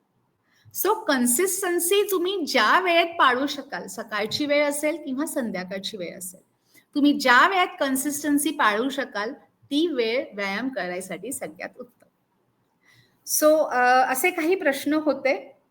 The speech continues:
आणि, अ, बराच वेळही झालेला आहे आता. So त्यामुळे, अ, तुमचे जर काही प्रश्न असतील तर तुम्ही आम्हाला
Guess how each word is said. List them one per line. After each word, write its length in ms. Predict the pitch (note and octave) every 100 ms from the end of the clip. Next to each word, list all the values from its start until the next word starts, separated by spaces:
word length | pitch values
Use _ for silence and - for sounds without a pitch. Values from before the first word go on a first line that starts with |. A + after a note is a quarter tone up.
| _ _ _ _ _ _ _ _
आणि, 520 | A#3+ A3 B3 B3+ B3+ A#3
अ, 360 | A3 G#3+ G#3+ A3 G#3+ - _ _ _
बराच 760 | C#4+ A3 G#3 - - - - G3+
वेळही 340 | G#3 A3 D4
झालेला 360 | D4 B3+ A3+ A3+
आहे 140 | A#3
आता. 340 | A3+ - A3 D#4 - - - -
So 160 | - C4
त्यामुळे, 480 | A3+ B3 C4+ D4
अ, 320 | - A#3 A3+ A3 B3
तुमचे 260 | A3+ B3+
जर 160 | C#4 C#4+
काही 160 | C#4
प्रश्न 380 | C#4 A#3 A3 B3
असतील 520 | B3+ B3 - C4+ A3+
तर 40 | A#3
तुम्ही 280 | A#3+ A#3 A#3+
आम्हाला 420 | A#3 A#3 A#3+